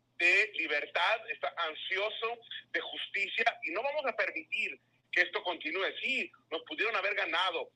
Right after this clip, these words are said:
dos mil veinte, dos mil veintidós, pero la lucha continúa. Y, y te digo esto porque yo, desde que empezó la pandemia, estoy luchando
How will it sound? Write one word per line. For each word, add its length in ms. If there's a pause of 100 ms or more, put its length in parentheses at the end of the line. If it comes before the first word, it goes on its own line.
(140)
dos 140
mil 160
veinte, 400
dos 140
mil 100
veintidós, 500 (380)
pero 420 (280)
la 140
lucha 260
continúa. 500
Y, 240
y 60
te 120
digo 220
esto 260
porque 260
yo, 120 (180)
desde 340
que 240
empezó 440 (100)
la 140
pandemia, 480
estoy 300
luchando 720